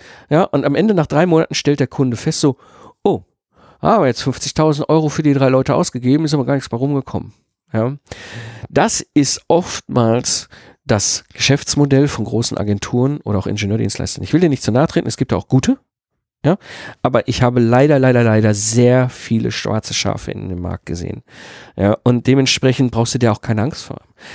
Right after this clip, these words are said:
Die haben, die haben kein Interesse an einem kleinen Auftrag. Ja, die haben kein Interesse an fünfzehn Mal ein Konzept für siebentausendfünfhundert Euro pro Jahr.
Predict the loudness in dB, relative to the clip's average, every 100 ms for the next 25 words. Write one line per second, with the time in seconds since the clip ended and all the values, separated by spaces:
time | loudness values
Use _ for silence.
0 | -2 2 4 2 -2 -8 -2 2 2 2
1 | 2 2 2 2 0 -4 -4 -2 -2 -2
2 | 0 -2 -4 _ _ _ _ -2 0 0
3 | -4 -2 0 0 -2 -4 -6 -6 -6 -8
4 | -16 -20 -20 -6 0 0 -2 -4 0 0
5 | 2 0 2 0 0 0 0 0 0 -2
6 | -6 -20 -20 -20 _ -4 0 0 0 -2
7 | 0 2 4 4 2 0 -4 0 0 2
8 | 0 -2 -4 0 0 2 -2 2 0 0
9 | -4 -4 -4 0 -2 0 -2 -2 -4 -4
10 | -4 -2 -6